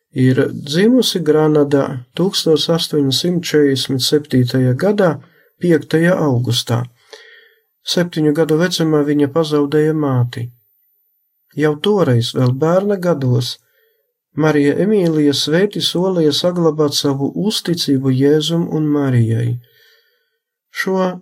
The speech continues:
savu privāto svētsolījumu viņa apstiprināja un atjaunoja arī jaunības gados. Kā liecina viņas laika biedri, Marija Emīlija bija ļoti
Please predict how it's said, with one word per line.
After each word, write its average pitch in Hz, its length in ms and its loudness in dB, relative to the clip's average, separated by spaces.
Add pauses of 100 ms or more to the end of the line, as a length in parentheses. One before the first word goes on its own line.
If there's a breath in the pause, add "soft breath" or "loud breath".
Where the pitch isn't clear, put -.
(160)
savu 160 380 -2
privāto 143 560 2
svētsolījumu 143 1200 2
viņa 170 320 0
apstiprināja 180 960 0
un 147 160 4
atjaunoja 175 880 0 (400 loud breath)
arī 156 240 0 (140)
jaunības 131 760 2
gados. 120 540 -2 (1400 soft breath)
Kā 165 180 2
liecina 170 520 2
viņas 160 320 2
laika 240 320 2
biedri, 156 460 2 (220)
Marija 190 560 0
Emīlija 202 680 0
bija 170 300 0 (420)
ļoti 156 460 0